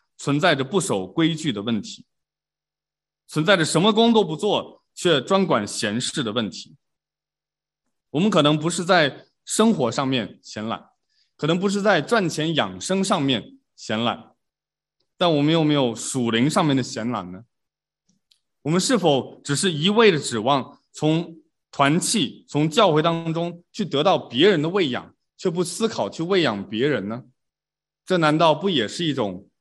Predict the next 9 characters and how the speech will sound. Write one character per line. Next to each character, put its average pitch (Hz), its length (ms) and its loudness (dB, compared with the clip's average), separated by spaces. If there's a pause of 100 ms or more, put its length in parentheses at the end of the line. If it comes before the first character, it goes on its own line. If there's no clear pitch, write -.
闲 113 340 -2
懒 117 160 -2
吗？ 90 220 -16 (1040)
这 156 100 -2
难 147 160 2
道 165 140 6
也 117 180 2
是 - 460 -4 (180)
一， 151 280 -6